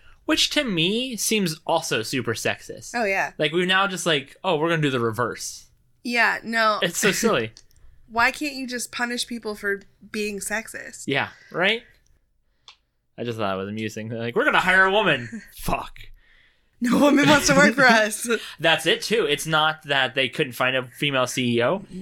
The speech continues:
Speaker 1: It's that the
Speaker 2: <clears throat>
Speaker 1: ones that they had found, I'd all turned it down, I guess.
Speaker 2: Well, then you need to fix your,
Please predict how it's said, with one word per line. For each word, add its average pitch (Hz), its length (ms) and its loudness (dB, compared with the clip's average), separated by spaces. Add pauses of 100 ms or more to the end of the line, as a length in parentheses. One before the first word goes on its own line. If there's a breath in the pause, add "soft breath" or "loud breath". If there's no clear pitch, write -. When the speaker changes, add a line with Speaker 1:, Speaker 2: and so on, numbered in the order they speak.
(140)
Speaker 1:
It's - 140 -4
that 151 160 2
the 135 240 4
Speaker 2:
<clears throat> - 40 4
Speaker 1:
ones 139 140 4
that 143 80 0
they 131 160 2
had 127 300 0
found, 127 400 0
I'd 120 180 -2
all 117 180 2
turned 110 200 -6
it 98 60 -6
down, 104 260 -10
I 90 80 -14
guess. 90 400 -12
Speaker 2:
Well, 240 100 -10
then 247 140 -6
you 247 140 -8
need 240 100 -10
to 233 80 -8
fix 214 260 -8
your, 196 360 -6